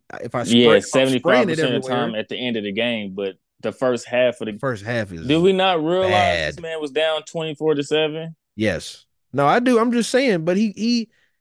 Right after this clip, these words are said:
Speaker 1: he
Speaker 2: Like
Speaker 1: covered himself. Like, this is a couple times. It's two weeks in a row. I, I, he, I always felt like he, he had the ability to shake off bad plays and keep slinging it. It,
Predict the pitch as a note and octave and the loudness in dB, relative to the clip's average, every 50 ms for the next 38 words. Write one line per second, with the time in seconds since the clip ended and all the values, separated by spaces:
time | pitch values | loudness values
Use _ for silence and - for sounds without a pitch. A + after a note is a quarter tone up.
0 | _ - - - - - - - - B3 B3+ B3+ B3+ A#3+ G#3+ G3 F#3 - - G3+ | _ -2 0 2 2 2 0 -2 -2 0 0 0 0 0 -2 -4 -4 -4 -4 -4
1 | F3+ - E3 F3 E3+ E3 - _ - E3 F3+ A#3 A#3+ A#3+ A#3 G#3 G3 E3+ - - | -4 -2 -2 -2 -2 -2 -4 _ -12 -8 -8 -6 -6 -8 -8 -8 -8 -8 -6 -4
2 | G3+ G3+ F#3+ F#3+ F3 - F3+ E3 E3 D#3+ D#3 D3+ D3+ C3+ C#3 - - - - G3 | -4 -4 -4 -4 -6 -6 -6 -4 -4 -4 -6 -8 -8 -10 -10 -10 -8 -6 -4 -2
3 | G3+ F#3+ F#3+ F#3 F3 - E3+ D#3 D3+ C#3 C3+ C3 B2+ B2+ B2 B2 B2 B2 - _ | 0 0 0 -2 -4 -6 -6 -6 -4 -2 0 0 0 0 0 -2 -4 -6 -8 _
4 | _ _ _ _ _ _ _ _ _ _ - D3 D#3 - E3 G3+ G#3 A#3 B3 - | _ _ _ _ _ _ _ _ _ _ -4 -4 -2 0 2 4 4 4 4 2
5 | - G3+ C4+ D#4 - - F#3+ A#3 A3+ G#3 G3 F3+ - - - F3+ E3 D3 D3 C#3 | 0 -2 0 0 2 4 4 6 6 6 6 4 2 0 2 2 4 4 2 2
6 | C3+ B2+ A#2 G#2+ G2+ - _ _ _ _ _ _ - - F#3 G3 F#3 F#3 - - | 2 2 0 -2 -6 -10 _ _ _ _ _ _ -8 -6 -4 -4 -4 -4 -6 -6
7 | E3+ F#3+ G3+ G3 F#3 E3+ D#3+ D#3 D3+ C#3 B2+ A#2 A#2+ D3+ E3 D#3+ D#3 C#3+ C3+ C3+ | -6 -6 -4 -4 -4 -4 -4 -4 -2 -2 -2 -2 -2 -2 0 0 0 -2 -2 -4
8 | B2+ B2 B2+ - _ _ _ _ _ _ _ _ _ _ _ _ _ _ - - | -4 -6 -10 -12 _ _ _ _ _ _ _ _ _ _ _ _ _ _ -6 -4
9 | D#3 C#3 B2 A#2 A2+ A2+ G#2+ - - - - - E3 D#3+ D#3 C#3 C3+ D3 C#3 C3 | -2 0 0 0 -2 -4 -8 -10 -12 -8 -4 -2 -2 -2 -2 -2 0 0 0 0
10 | B2+ - A#2+ C3+ C3+ C3+ C3+ B2+ A2+ - - D3 C#3+ C#3+ C#3 C3 B2+ - F#2 A#2 | -2 -4 -4 -2 0 0 0 -2 -4 -4 -4 -4 -2 -2 -2 -4 -4 -8 -10 -12
11 | A#2 - - C#3+ C3+ A#2 - - - - D3+ F3+ G#3 F#3 D3+ C3+ C3+ C#3 C#3 F2+ | -12 -12 -8 -6 -6 -6 -8 -8 -4 0 2 2 2 2 0 0 0 0 0 0
12 | C3+ C#3+ | -2 -2